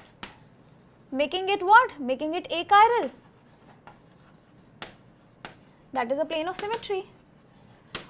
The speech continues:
Also, if you observe in the B part, so there is the B part.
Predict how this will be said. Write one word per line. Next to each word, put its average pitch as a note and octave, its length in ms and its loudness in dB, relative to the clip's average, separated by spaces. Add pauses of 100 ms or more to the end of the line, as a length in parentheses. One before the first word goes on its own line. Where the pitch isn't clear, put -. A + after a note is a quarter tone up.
(180)
Also, A#4+ 440 8 (360)
if A4 280 2
you G4+ 260 10
observe F4 460 10
in F#4 180 -2
the F#4 60 2
B F4+ 560 4 (480)
part, A3 400 4 (580)
so C4 140 -8
there D#4+ 180 10
is F#4 80 4
the F#4+ 80 0
B F4 180 2
part. G4 420 8